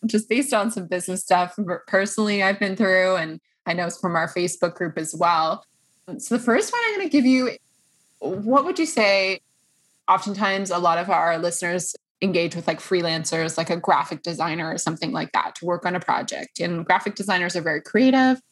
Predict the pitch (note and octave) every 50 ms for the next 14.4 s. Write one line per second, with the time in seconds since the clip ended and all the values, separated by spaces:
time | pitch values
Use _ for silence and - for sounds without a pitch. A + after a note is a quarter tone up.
0 | _ _ _ _ _ - F3+ E3+ E3 E3 E3 D#3+ F3 F3 E3 D#3+ - F3 D#3+ E3
1 | F3+ E3 D#3+ D#3 D3+ - D#3 D3 - - F#3+ G3 F#3 G#3 G3+ - - F#3 F3 E3
2 | - D#3+ E3 E3 - F3 E3 E3 D#3+ D#3 E3 E3+ - G3+ F3 E3 E3+ F3 D#3 E3+
3 | D#3 D#3+ D#3+ - - - - - - - F3 E3 G#3 G3+ G3+ G3+ G3+ G3 G3 F#3+
4 | F#3+ G#3 - _ _ _ _ - - G3 G3 G3 F3+ F3+ F3+ E3+ F3 - - G3+
5 | F#3+ F3+ F3 - - - - F#3 F#3 F3+ - - F3+ F3+ F#3 F3+ - - F3 E3+
6 | D3+ - - - F#3 F#3+ G3 F#3+ F#3+ F#3+ F#3 F#3 F#3 F#3 F#3 F#3 F#3 G3 E3 D3+
7 | F3+ F3+ F3 E3 E3 - - - E3+ D#3 - - - - - - E3 - - F3
8 | E3 D#3+ - F3+ F#3+ G3+ A3+ A#3 A3+ A3+ A3 A3 A3 A3+ A3 G#3+ A3 - - F#3
9 | F3 F3 F3 F3 F3+ - - - C#3+ - - - - _ - F#3 G3 G3+ F3+ G3
10 | F#3+ F#3+ F#3 F3+ F3 D3+ - - F3 E3+ E3+ F3 E3+ E3+ F3 E3+ D#3+ - E3+ E3+
11 | E3+ E3 E3+ E3+ E3 E3+ E3+ - _ _ _ _ _ _ _ - E3+ F3+ D#3+ F3
12 | E3+ D#3+ D#3 - D3+ D3 C#3 C#3 C3+ D3 - - - - - _ - F#3+ E3+ D#3+
13 | E3+ G#3+ A3+ G3+ G3 F3+ F3+ E3+ E3+ E3+ D#3+ - F#3 E3 D3+ - - E3 E3+ E3
14 | E3 E3 - - G2+ C#3+ D#3+